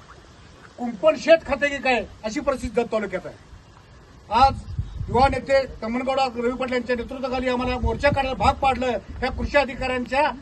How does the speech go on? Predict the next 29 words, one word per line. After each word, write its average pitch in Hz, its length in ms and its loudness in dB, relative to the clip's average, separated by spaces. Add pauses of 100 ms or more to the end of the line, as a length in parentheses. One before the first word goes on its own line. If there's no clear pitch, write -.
(200)
गलथान 233 320 0
कारभारामुळे, 202 760 -6 (140)
यांच्या 247 300 2
भ्रष्ट 294 340 0
कारभारामुळे. 240 580 -2 (840)
शेतकऱ्यांना 285 500 2
जे 285 100 0
प्रत्येक 254 460 -6
शेत 294 100 0
प्लॉटसाठी 269 520 -6
बी 262 180 -4
बियाणं 277 260 4
येतो, 240 300 0 (340)
त्यात - 180 6
सुद्धा 294 220 2
भ्रष्टाचार 262 520 2
आहे. 202 120 0 (420)
यांची 254 220 2
एक 302 60 2
फार 285 280 2
मोठी 294 260 -2
साखळी 277 320 2
जत 302 240 4
तालुक्यात 262 400 2
आहे. 214 180 0 (600)
कृषी 240 240 -4
दुकानदार 285 480 4
आणि 285 160 2
क-, 240 220 -4